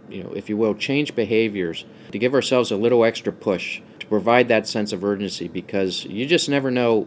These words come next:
what the world is gonna, gonna bring us.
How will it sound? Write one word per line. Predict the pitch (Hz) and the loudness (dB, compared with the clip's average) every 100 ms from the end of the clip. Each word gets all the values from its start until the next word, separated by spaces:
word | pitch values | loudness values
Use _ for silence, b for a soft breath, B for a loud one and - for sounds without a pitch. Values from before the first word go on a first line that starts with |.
| - | -2
what | 110 | -4
the | 101 | -2
world | 98 107 110 107 98 - | 0 4 4 2 -2 -8
is | 98 90 | -6 -6
gonna, | - 95 90 87 - - | -6 -4 -4 -6 -10 -8
gonna | 92 | -8
bring | 87 85 78 | -6 -8 -8
us. | - - | -14 -20